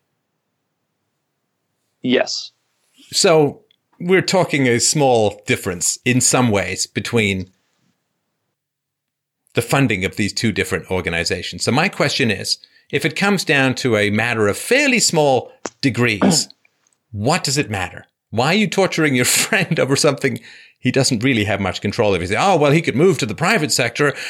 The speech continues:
Speaker 2: and then his degree of funding would go down by some percentage points from the government, and therefore what? Therefore what?"
Speaker 1: I don't think I'm torturing him. I mean, according to my question,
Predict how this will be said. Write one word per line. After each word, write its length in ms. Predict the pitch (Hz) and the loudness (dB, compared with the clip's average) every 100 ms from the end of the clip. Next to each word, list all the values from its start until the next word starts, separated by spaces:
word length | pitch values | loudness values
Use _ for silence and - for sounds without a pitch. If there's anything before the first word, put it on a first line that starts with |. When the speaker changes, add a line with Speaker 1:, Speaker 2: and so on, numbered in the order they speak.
| - | -8
Speaker 2:
and 200 | - 151 | 0 2
then 380 | 156 196 175 165 - - | 2 2 0 -2 -8 -2
his 200 | 180 - | 0 0
degree 360 | 113 180 202 | 0 2 2
of 80 | 151 | 0
funding 420 | - 190 185 156 | 0 0 2 0
would 160 | 139 127 | 0 2
go 180 | 156 143 | 4 4
down 320 | 175 202 151 | 2 2 2
by 120 | 123 | 0
some 220 | - 123 | 2 0
percentage 460 | 110 - 117 101 - | 0 0 0 -2 -2
points 260 | 98 90 | -2 -2
from 180 | - 147 | -2 -2
the 80 | 131 | 0
government, 480 | 120 139 113 98 90 | 0 -2 -2 -4 -4
and 200 | 127 123 127 | -2 0 2
therefore 440 | 151 151 151 139 | 2 2 2 2
what? 320 | 165 139 - - | 2 -2 -6 -10
Therefore 320 | 147 - 180 | -8 -8 -4
what?" 260 | 226 - _ _ _ _ _ _ _ _ _ _ _ _ _ - - | -4 -6 _ _ _ _ _ _ _ _ _ _ _ _ _ -20 -8
Speaker 1:
I 280 | 87 143 147 | -4 0 2
don't 240 | 131 113 - | 2 0 0
think 240 | 113 - | -4 -2
I'm 120 | 104 | -4
torturing 400 | - 107 - 107 | -4 -8 -8 -10
him. 340 | 98 98 98 - - | -6 -6 -6 -12 -4
I 100 | 123 | 0
mean, 360 | 123 117 - - | 2 0 -4 -2
according 380 | - - 165 143 | 0 2 2 0
to 80 | 135 | -2
my 360 | 127 110 98 - | 0 0 -2 -6
question, 580 | - 123 - 143 127 | -4 -4 -2 -4 -4